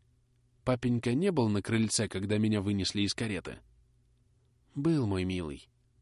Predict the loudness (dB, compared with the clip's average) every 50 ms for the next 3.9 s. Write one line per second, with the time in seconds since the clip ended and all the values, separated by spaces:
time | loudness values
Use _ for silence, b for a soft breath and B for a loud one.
0 | _ _ _ _ _ _ _ 0 2 4 4 4 2 2 4 4 4 6 6 6
1 | 6 6 4 4 4 4 4 4 4 4 4 4 6 8 8 6 6 6 4 4
2 | 4 2 2 2 4 6 6 6 6 4 4 2 4 4 4 2 0 -2 -4 -2
3 | 0 0 2 2 2 0 0 -2 -2 -2 -2 -2 -4 -6 -6 -8 -10